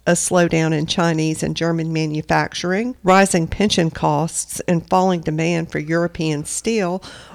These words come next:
are noted as contributors to the conglomerate's downturn. C E O Martina Merz commented, quote, "The latest figures are not great.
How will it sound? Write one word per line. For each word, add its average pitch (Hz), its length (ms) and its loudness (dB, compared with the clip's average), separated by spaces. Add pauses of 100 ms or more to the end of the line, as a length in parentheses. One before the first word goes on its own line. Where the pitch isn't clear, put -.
(100)
are 214 120 4
noted 196 440 2
as 180 220 0
contributors 170 840 0 (140)
to 208 120 4
the 175 100 2
conglomerate's 160 800 2
downturn. 160 760 0 (580)
C 180 480 -2
E 180 40 4
O 175 140 4
Martina 170 520 0
Merz 190 400 -2
commented, 165 560 -2
quote, 175 420 -2 (380)
"The 185 120 2
latest 196 600 0
figures 175 520 2 (100)
are 208 100 6
not 190 320 2
great. 139 440 2